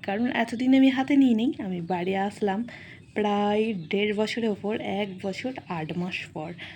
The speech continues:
আর AdSense লেটারটা আমার অনেক দিন আগেই এসেছে আমার বাড়ির অ্যাড্রেসে। তো আমি AdSense লেটারটা খুব ভালো করে রেখে দিতে বলেছিলাম, তার জন্য আমার শাশুড়ি মা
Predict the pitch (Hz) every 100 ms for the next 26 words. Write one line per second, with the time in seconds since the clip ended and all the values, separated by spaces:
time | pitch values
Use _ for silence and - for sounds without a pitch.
0 | - 165 165 - 170 175 - 214 - 262
1 | 285 285 220 254 - 185 185 180 180 208
2 | 208 247 254 247 214 214 240 254 254 233
3 | - 247 294 - - - 175 202 339 330
4 | 180 170 175 175 160 156 160 160 160 156
5 | 175 - - - 262 277 240 262 285 208
6 | 185 - 240 240 269 285 294 294 262 -
7 | 254 190 196 208 240 262 269 269 277 294
8 | 294 302 302 294 285 220 220 277 - -
9 | - 202 190 226 240 240 240 226 220 262
10 | 240 208